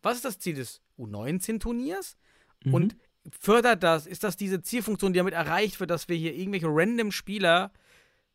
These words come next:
Speaker 1: vom ersten F C Frankfurt dort einsetzen, die kein Futsal spielen können, weil es gibt keinen Futsal-Club und die auch sich wahrscheinlich dafür gar nicht interessieren. Es ist halt
Speaker 2: Wobei
Speaker 1: Winterfußball.
Speaker 2: Ja, ja. Ich hab gelesen, zumindestens in Anschluss an das Turnier,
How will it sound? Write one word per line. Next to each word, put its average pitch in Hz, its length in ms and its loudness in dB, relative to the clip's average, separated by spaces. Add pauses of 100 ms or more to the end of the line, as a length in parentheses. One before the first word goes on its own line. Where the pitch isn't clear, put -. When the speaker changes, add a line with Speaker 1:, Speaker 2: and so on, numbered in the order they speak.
(480)
Speaker 1:
vom 165 260 -4
ersten 196 360 0
F 185 100 -2
C - 120 -6
Frankfurt 185 540 0 (420)
dort 147 260 2
einsetzen, 135 640 -4
die 160 380 -8 (380)
kein 156 180 -6
Futsal 208 360 -4
spielen 143 200 -6
können, 135 120 -4
weil 139 80 -2
es 135 60 -12
gibt - 140 -14
keinen 185 160 -2
Futsal-Club 143 560 -4
und 156 200 -4
die 151 120 -6
auch 143 220 -6
sich 151 160 -12
wahrscheinlich 151 280 -6
dafür 147 300 -2 (280)
gar 180 200 8
nicht 214 100 0
interessieren. 202 460 -2
Es 170 80 -4
ist 147 80 -6
halt 151 120 0
Speaker 2:
Wobei 139 80 -2
Speaker 1:
Winterfußball. 185 720 0
Speaker 2:
Ja, 131 160 -2 (140)
ja. 131 160 -4 (840)
Ich 131 180 2
hab 160 160 0
gelesen, 214 720 10
zumindestens 170 600 6
in 143 120 2
Anschluss - 420 0
an 175 80 4
das 165 180 0
Turnier, 175 360 4